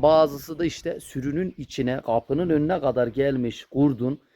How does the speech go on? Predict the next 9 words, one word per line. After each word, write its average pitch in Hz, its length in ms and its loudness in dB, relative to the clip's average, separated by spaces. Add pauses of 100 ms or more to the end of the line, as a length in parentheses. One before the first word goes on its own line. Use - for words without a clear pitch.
(340)
kapı 139 520 2
yanından 147 540 4
geçmiş 139 420 0
kurdun 139 420 -4
kokusunu 135 540 -2
alamıyor. 120 420 4
Veya 139 280 4
da 147 180 2
o 170 300 4